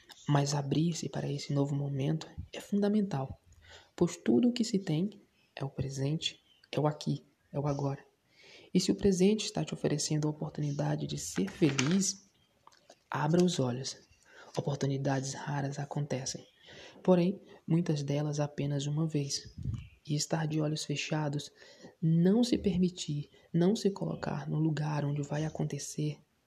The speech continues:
é desperdiçar a grande chance de ser feliz. Nós temos que nos agarrar a todas as chances que o novo dia traz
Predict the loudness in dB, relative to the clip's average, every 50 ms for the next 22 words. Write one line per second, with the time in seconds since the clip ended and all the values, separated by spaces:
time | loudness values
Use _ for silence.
0 | _ -6 -4 -4 -4 -4 -2 -2 -2 -2 -2 -4 -4 -4 -4 -4 -4 -4 -4 -2
1 | -2 0 2 4 4 4 2 0 -2 -4 -4 -2 -2 -4 -4 -6 -6 -6 -6 -8
2 | -8 -10 -8 -6 -4 -2 -2 -4 -4 -4 -8 -10 _ _ _ -18 -18 -18 -18 -18
3 | -20 -20 -20 -20 -10 -4 0 0 2 2 0 2 4 4 6 4 4 2 0 0
4 | 0 2 0 0 0 0 -2 -2 -2 -4 -4 -2 0 0 0 0 -2 -4 -6 0
5 | 4 6 6 6 6 4 2 0 -2 -2 -2 -2 -2 0 2 2 0 0 -4 -6
6 | -8 -8 -6 -2 -2 0 0 2 2 2 0 0 0 -2 0 0 -2 -2 -2 -4
7 | -4 -2 -2 -2 -6 -8 -12